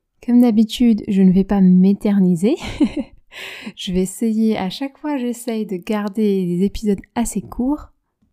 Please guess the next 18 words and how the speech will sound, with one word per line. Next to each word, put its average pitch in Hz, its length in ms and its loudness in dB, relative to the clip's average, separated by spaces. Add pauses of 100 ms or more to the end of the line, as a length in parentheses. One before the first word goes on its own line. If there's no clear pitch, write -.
pour - 180 -8
que 208 120 -2
ça 190 160 -2
soit 196 400 0
à 202 260 -4
la 190 160 -2
fois - 220 -2
informatif, 196 880 -2
concis 233 560 -4
et 196 60 -2
léger. 175 400 -8 (1500)
Mais 185 80 4
l'essentiel, 220 720 0
c'est - 160 -6
que - 160 0
je 196 120 2
vous 190 180 0
souhaite - 420 -6